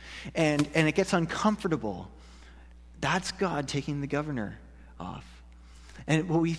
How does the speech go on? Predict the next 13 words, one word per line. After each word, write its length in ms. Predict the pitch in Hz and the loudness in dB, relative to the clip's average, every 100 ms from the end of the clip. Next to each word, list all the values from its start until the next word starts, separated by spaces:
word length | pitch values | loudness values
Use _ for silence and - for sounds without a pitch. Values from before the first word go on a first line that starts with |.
| - | -2
what 180 | 151 151 | 2 2
we 160 | 185 | 2
think 320 | 240 - 175 151 | 0 2 2 4
is, 240 | 131 - - - - - | 0 -2 -14 -18 -18 -2
is 360 | 139 127 113 - - - | 0 0 -2 -8 -14 -8
threatening 800 | 110 143 151 143 135 117 104 - - - | 0 0 0 0 0 0 -4 -10 -10 -4
us 540 | 107 101 - - - - - | -4 -4 -8 -10 -12 -14 -10
and 340 | - 131 131 127 | -4 -2 -2 0
causing 460 | 151 165 165 156 | 4 6 6 4
us 240 | 135 123 - | 2 2 -2
to, 280 | - 123 110 - - | -4 -2 -4 -10 -4
to 100 | 120 | 0
lose, 680 | 110 110 185 220 208 175 - | 2 4 2 4 2 -2 -6